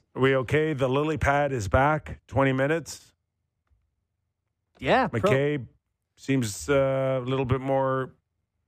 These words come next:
Speaker 1: comfortable these days.
Speaker 2: McCabe is blossoming.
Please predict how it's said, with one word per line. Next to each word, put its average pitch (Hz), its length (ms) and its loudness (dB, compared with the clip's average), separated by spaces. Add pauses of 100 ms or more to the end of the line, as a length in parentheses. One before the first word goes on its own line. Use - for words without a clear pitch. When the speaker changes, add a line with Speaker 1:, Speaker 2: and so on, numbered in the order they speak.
(680)
Speaker 1:
comfortable 147 520 2
these 143 220 -2
days. 156 420 0
Speaker 2:
McCabe 196 340 -2
is 165 100 0
blossoming. 131 840 -2